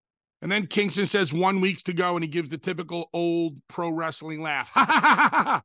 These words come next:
Hate that. Hate it. Wish he would have never did it. Moving on, we got to, uh, Orange Cassidy and Hook in the back.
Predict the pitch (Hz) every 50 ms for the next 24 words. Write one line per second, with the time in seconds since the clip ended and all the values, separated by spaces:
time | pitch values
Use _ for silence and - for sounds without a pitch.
0 | _ _ - 190 185 160 - 156 120 104 104 _ _ _ _ _ _ _ _ _
1 | _ _ _ _ _ _ _ _ _ - 180 190 175 156 143 - _ _ _ -
2 | 165 156 - 180 175 165 156 156 151 147 143 139 131 127 113 104 - _ _ _
3 | _ _ _ _ _ _ _ _ _ _ _ _ _ _ _ _ _ _ _ _
4 | _ _ _ _ _ _ _ _ _ _ _ _ _ _ _ _ _ _ - 175
5 | 226 247 226 214 208 214 226 226 226 220 202 185 175 170 - _ _ _ - 165
6 | 170 160 185 180 180 175 - - 196 185 175 170 165 160 156 151 147 139 131 -
7 | _ _ _ _ _ _ _ _ _ _ _ _ - 180 196 196 196 170 - -
8 | - 180 180 185 175 - - 196 180 180 180 180 165 151 147 131 185 208 196 -
9 | - - 160 165 165 151 - 160 170 175 175 170 -